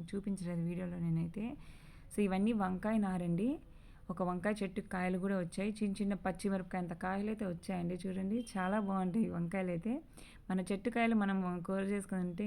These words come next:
ఇంకా టేస్ట్గా ఉంటుంది కదా. So, వంకాయలు వచ్చాయి. అలానే మునక్కాయ చెట్టు కూడా మేము అక్కడ అడ్డం వేసాము. అరటికాయ చెట్టు చూసారా మా బావి నీళ్ళు చాలా పైకి వచ్చాయి. అంతకుముందు అసలుకి చాలా కిందకు ఉండేవి. రీసెంట్గా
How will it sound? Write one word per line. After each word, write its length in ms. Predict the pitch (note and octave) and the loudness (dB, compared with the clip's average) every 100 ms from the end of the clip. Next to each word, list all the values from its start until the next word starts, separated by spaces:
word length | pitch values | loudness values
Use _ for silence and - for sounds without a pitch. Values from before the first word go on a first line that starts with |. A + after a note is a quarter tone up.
| F#3+ | 0
ఇంకా 160 | F#3 G#3 G3+ | -2 -4 -4
టేస్ట్గా 300 | F3 - F3+ F3 | -4 -4 -2 -2
ఉంటుంది 220 | E3+ E3+ F3 | 0 -2 0
కదా. 160 | B3 E4 - - - - - - - - - - - - - - - | -2 -2 -10 -20 -14 -14 -14 -20 -20 -20 -20 -20 -20 -20 -20 -20 -6
So, 80 | - G#3 F#3+ | 0 2 2
వంకాయలు 460 | F#3 G3 G#3 G3+ F#3+ | 0 0 2 2 0
వచ్చాయి. 420 | F3 G3 F#3+ G3+ G#3+ F#3+ | 0 2 4 2 2 2
అలానే 260 | F#3+ G#3 A3+ | 4 6 6
మునక్కాయ 320 | G3+ G3+ A3+ A3 | 4 2 -2 -2
చెట్టు 140 | G3+ G3+ | -2 0
కూడా 160 | G3+ G3 | 2 0
మేము 100 | E3+ | 0
అక్కడ 120 | E3+ E3 | 0 -2
అడ్డం 180 | E3 F#3+ | 0 -2
వేసాము. 380 | F3 E3 E3 F#3 D4+ - - - - - - - - - - - - | 0 2 4 4 2 -4 -20 -20 -20 -20 -20 -20 -20 -20 -20 -14 -6
అరటికాయ 360 | F3+ F3 F#3+ F#3 | -4 0 0 2
చెట్టు 240 | F#3 F3 G3 G3 | 0 0 0 0
చూసారా 300 | G3+ G#3+ A3+ G#3 | 2 4 4 4
మా 60 | F3 | 4
బావి 260 | F#3+ F#3+ A3+ | 2 4 6
నీళ్ళు 220 | F#3+ G#3 G#3+ - | 6 4 0 0
చాలా 420 | F#3 F#3 G3 A3+ A#3+ | 2 6 6 8 6
పైకి 200 | G#3+ G3+ F#3+ | 4 2 0
వచ్చాయి. 300 | F3 G3 A3 | 2 2 2
అంతకుముందు 400 | F#3 F#3 F#3+ G#3 A3 | 2 2 4 4 4
అసలుకి 360 | G#3+ F#3 A3+ A3 - | 2 0 0 -2 -2
చాలా 320 | F3 F#3 G#3+ A3 | 2 2 2 2
కిందకు 280 | F#3+ G3 F#3+ | 2 2 2
ఉండేవి. 260 | F3+ F#3 A#3 G3+ | 4 4 4 4
రీసెంట్గా 380 | G3 G3+ G#3+ | 2 0 2